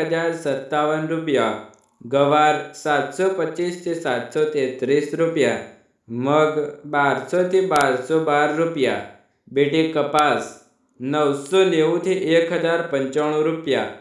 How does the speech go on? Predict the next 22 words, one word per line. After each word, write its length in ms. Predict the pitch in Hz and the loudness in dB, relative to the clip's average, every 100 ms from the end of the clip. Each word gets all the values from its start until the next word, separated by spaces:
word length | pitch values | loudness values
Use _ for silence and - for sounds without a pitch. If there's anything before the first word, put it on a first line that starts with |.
| - _ _ _ | -20 _ _ _
સિદ્ધપુર 640 | - 151 143 139 147 185 196 | -2 -2 0 -2 2 2 2
માર્કેટ 600 | 156 143 143 156 156 156 | 2 0 0 2 2 4
યાર્ડ. 400 | 156 123 107 101 - _ _ _ - 117 | 4 4 0 -6 -16 _ _ _ -20 -8
જીરું 400 | 139 156 175 180 | -2 0 2 2
બે 160 | 165 170 | 2 2
હજાર 260 | 175 185 185 185 | 2 2 2 2
એકાવન 580 | 143 139 147 156 165 170 | 0 0 2 2 0 0
રૂપિયા. 500 | 170 170 120 107 - - _ _ _ _ | -2 -2 -2 -2 -6 -16 _ _ _ _
વરિયાળી 680 | 117 139 139 147 170 190 165 | -2 0 2 2 2 2 0
નવસો 480 | 131 123 - 175 175 | -2 -2 -2 -2 0
એકાવન 580 | 156 139 143 156 160 160 | 0 0 0 0 0 -2
રૂપિયા. 520 | 165 151 120 101 104 - _ _ _ | -2 0 -2 -2 -8 -16 _ _ _
ઇસબગુલ 640 | 139 139 143 175 170 185 180 | -4 -4 0 -2 0 0 4
એકવીસો 640 | 139 - 135 160 170 170 175 | 2 0 -2 -2 0 -2 -4
સાહીઠ 520 | 156 139 135 156 160 | -2 -2 -2 -2 -2
રૂપિયા. 500 | 165 156 131 120 120 - _ _ _ _ _ _ - | -4 -2 0 0 -4 -14 _ _ _ _ _ _ 0
એરંડા 480 | 147 165 185 202 196 | 2 2 2 2 2
આઠસો 440 | 139 139 135 156 165 | 0 -2 -4 -2 -2
સિત્તેરથી 760 | 151 143 143 170 175 170 180 | -2 -6 -4 -2 -2 0 -2
આઠસો 480 | 131 135 120 - 165 | 0 -2 -4 -2 0
પંચાણું 640 | 165 156 143 139 160 160 160 | 0 0 -2 -2 0 2 2
રૂપિયા. 460 | 165 165 139 107 | 2 2 0 0